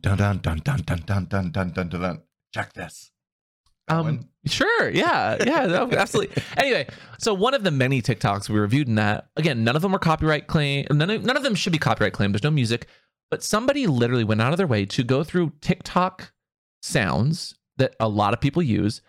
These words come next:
Speaker 2: and put them in one single video they've edited together as if it's a song, like, and they have, like, a little, like, graphic for a song that they just posted on,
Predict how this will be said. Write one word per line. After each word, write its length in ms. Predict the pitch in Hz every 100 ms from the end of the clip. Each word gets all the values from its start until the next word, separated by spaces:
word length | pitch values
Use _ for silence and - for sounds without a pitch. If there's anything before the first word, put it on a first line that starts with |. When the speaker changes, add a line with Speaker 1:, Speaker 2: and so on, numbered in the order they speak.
| _ _ -
Speaker 2:
and 180 | 139
put 220 | - 233 226
them 260 | 208 185 -
in 240 | 135 117
one 240 | 110 147 175
single 300 | 165 151 120
video 360 | 117 120 104
they've 220 | 98 101 -
edited 340 | 107 139 143
together 600 | - 104 107 92 55 64 -
as 180 | 123 113
if 120 | 120
it's 120 | 113 101
a 60 |
song, 580 | - 139 98 76 53 107
like, 280 | 95 95 - -
and 160 | 107
they 60 | 104
have, 140 | 107
like, 140 | 101 98
a 40 |
little, 240 | 104 101 90
like, 220 | 87 -
graphic 380 | 107 98 107 107
for 140 | 78
a 40 |
song 300 | - 104 95 101 _ _ _ _ _ _ _ _
that 160 | 143 170
they 120 | 165
just 240 | 135 226 -
posted 420 | 156 139 117 104
on, 160 | 98